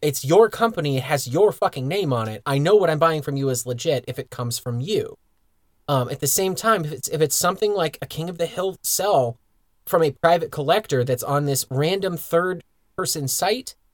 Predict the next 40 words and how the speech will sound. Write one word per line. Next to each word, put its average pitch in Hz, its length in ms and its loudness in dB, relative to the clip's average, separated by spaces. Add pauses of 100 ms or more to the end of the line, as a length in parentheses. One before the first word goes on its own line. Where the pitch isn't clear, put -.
(320)
I 190 60 -2
have 185 240 -8
no 202 420 4
idea 143 520 -6 (600)
no 180 400 2
idea 117 500 -4 (180)
if 127 100 -4
I'm 131 140 0
ever 131 260 0
actually 127 380 -4
going 117 200 -4
to 120 60 -6
get 110 200 -6
something 117 320 -6
authentic 175 460 -4
from 117 140 -2
fi-, 113 220 -8
something 117 320 -6
like 104 200 -10
that. - 320 -16 (200)
You 190 100 -10
can 240 160 -2
send 214 220 0
me 208 100 -8
with 185 180 -6
your, 139 260 0 (1000)
oh, 139 480 6
I 131 140 2
don't 127 180 0
know, 120 320 0 (680)
certificates 196 680 0
of 170 100 0
authenticity 175 800 2
that 165 160 -6
you 147 60 -10
pulled 165 240 4
off 160 160 -2
of 147 100 -4
a 147 60 -2
stack, - 560 -2